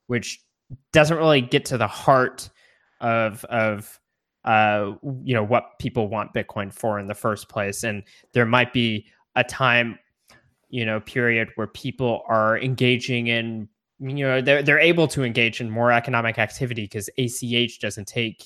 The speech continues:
you know, three to five days or whatever. Um, but that still doesn't protect them from that systemic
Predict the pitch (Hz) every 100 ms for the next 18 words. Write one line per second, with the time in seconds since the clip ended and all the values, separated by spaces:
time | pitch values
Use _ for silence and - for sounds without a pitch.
0 | _ 127 110 104 123 113 107 107 104 -
1 | 123 127 - 104 101 101 101 95 _ _
2 | _ _ 110 110 104 104 135 123 117 -
3 | - 151 135 113 123 117 101 - - 113
4 | 113 104 - 107 104 110 107 - 131 -
5 | 117